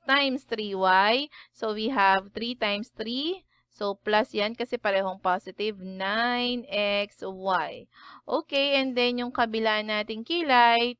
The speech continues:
two y times three y. So, two times three is six. And then, y times y, y squared. O, lagi kong sinasabi, yung middle term, pareho silang x, y, kaya kailangan natin silang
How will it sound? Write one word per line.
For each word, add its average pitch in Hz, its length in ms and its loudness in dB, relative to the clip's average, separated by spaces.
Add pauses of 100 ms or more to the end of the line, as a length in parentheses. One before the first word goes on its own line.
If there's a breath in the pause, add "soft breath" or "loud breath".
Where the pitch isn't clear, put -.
(100)
two 277 400 -2 (560 loud breath)
y 254 480 6 (640)
times 220 480 -2
three 262 320 -6
y. 233 240 2
So, 220 160 -2
two 233 320 -8
times 240 320 -2
three 233 560 -6
is 233 80 -8
six. - 720 -2 (400 soft breath)
And 214 240 -4
then, 202 640 0
y 196 320 2
times 208 400 -4
y, 214 240 -2
y 339 320 -4
squared. - 480 -8 (480 loud breath)
O, 190 160 2
lagi 240 400 6
kong 294 80 -2
sinasabi, 302 720 2
yung 294 80 -2
middle 269 480 2
term, 262 320 2
pareho 226 400 2
silang 233 320 -2
x, 226 320 -8
y, 214 320 2
kaya 202 240 2
kailangan 190 640 0
natin 202 480 -6
silang 196 880 -2